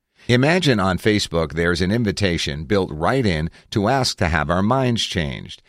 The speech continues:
And maybe there are great places on Facebook where people are already having fantastic conversations that change minds already.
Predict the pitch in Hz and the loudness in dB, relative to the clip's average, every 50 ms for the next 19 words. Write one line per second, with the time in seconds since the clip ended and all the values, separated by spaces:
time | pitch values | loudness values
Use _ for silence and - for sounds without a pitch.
0 | _ _ - 113 131 127 127 131 165 202 208 156 127 113 104 95 104 104 101 95 | _ _ 0 2 4 4 4 4 4 4 4 4 2 2 4 4 4 4 2 2
1 | - 95 95 95 85 71 92 104 127 170 190 190 - - - 123 123 123 - 95 | 2 2 2 0 0 -2 -2 0 0 0 0 -2 -4 -4 0 0 0 0 0 -2
2 | 82 73 87 76 76 73 71 - 82 76 76 73 - - 87 90 98 - 85 90 | -2 -2 -2 -2 -2 -4 -2 -2 -2 -2 -2 -4 -4 -2 -2 -2 -2 -2 0 0
3 | 90 85 - - 120 120 - 110 101 87 - - 90 90 80 - - 110 120 120 | 0 0 0 -2 -2 -2 0 0 -2 0 0 0 0 0 -2 -2 -2 0 0 0
4 | 107 101 139 180 190 143 98 76 71 85 80 69 78 80 78 - - 101 101 95 | 0 0 0 0 2 0 0 0 0 -2 -2 -2 -2 -4 -4 -2 -2 0 0 0
5 | 90 - - 117 113 117 - - 92 80 - 101 90 87 76 85 82 - 117 107 | 0 0 0 0 0 -2 -2 -4 -4 -2 -2 -2 -2 0 -2 -2 0 0 2 2
6 | 98 87 - 87 82 87 - - 95 95 85 - - - 156 160 160 156 135 98 | 2 0 -2 -2 -4 -4 -2 -2 -2 -2 -4 -4 -4 -2 0 0 0 0 -2 -2
7 | 78 78 76 73 73 78 82 87 85 95 92 98 98 120 147 123 92 76 - - | -2 -4 -4 -2 -2 -4 -4 -4 -2 0 0 0 0 0 0 0 -2 -4 -6 -10